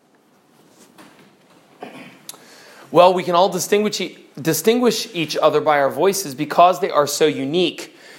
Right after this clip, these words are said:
You remember that blind Isaac knew that Jacob, he was blind and deaf, or getting, going deaf,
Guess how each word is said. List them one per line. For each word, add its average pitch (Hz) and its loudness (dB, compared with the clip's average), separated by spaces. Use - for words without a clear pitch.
You 143 -2
remember 151 0
that 139 -6
blind 156 -4
Isaac 151 -4
knew 156 -2
that 135 -10
Jacob, 143 -4
he 160 -2
was 160 -4
blind 170 -2
and 156 -4
deaf, 151 -2
or 139 -2
getting, 151 -6
going 160 -4
deaf, - -10